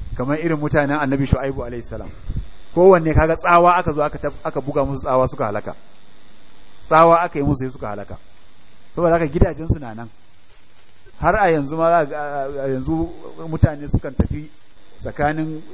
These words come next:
ah, Madina zuwa Sham akan hanyar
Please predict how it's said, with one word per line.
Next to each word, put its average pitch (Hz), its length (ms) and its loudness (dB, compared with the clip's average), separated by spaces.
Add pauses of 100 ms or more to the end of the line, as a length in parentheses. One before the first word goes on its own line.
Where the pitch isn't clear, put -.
ah, 123 280 -4
Madina 143 540 0 (360)
zuwa 131 480 -2 (560)
Sham 147 260 8 (1080)
akan - 280 0
hanyar 147 320 -2